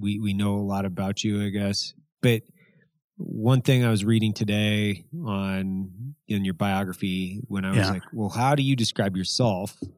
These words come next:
Speaker 1: And it's interesting because I don't know who wrote this, but you define yourself as a climber first. Is that right? Is that still accurate, or is
Speaker 2: I
Speaker 1: it?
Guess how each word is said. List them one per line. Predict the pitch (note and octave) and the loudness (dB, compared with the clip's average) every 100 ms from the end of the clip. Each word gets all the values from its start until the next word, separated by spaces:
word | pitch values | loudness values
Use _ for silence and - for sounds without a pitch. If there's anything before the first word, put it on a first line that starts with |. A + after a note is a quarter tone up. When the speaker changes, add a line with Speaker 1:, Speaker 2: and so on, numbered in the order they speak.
| _ _ - _ - - - | _ _ -20 _ -12 -12 -6
Speaker 1:
And | A#2 A2+ A2+ G#2+ G#2 G2 | 0 2 4 2 0 0
it's | A#2+ - | -2 2
interesting | C#3 D3 B2+ C3+ - | 2 4 4 6 6
because | A2 A2+ A#2 | 6 4 6
I | |
don't | B2+ B2+ | 6 6
know | A#2 | 6
who | B2 | 6
wrote | A2+ A2 | 4 4
this, | A2+ A2 G#2 | 4 2 2
but | G#2 G#2 G#2 | -2 -2 -4
you | C3 A2+ G#2+ G#2 | -2 0 0 0
define | - C3+ C3+ | 0 2 2
yourself | A2+ B2 G#2+ | 4 2 2
as | G2+ | -2
a | |
climber | - G#2+ G2+ F#2+ | -4 -4 -2 -4
first. | - G#2 A2+ - G2+ | -4 -4 -4 -4 -4
Is | |
that | F#2 F#2+ G#2+ | -2 -2 0
right? | B2+ | 0
Is | A#2+ G#2+ | 0 -2
that | A2 | -2
still | A2+ G2+ | -2 -2
accurate, | - - D3 D#3+ C3+ | -4 -4 -2 0 0
or | G#2 G2 | 0 -2
is | F#2+ | -2
Speaker 2:
I | G2+ | -2
Speaker 1:
it? | G2 - - | -4 -6 -18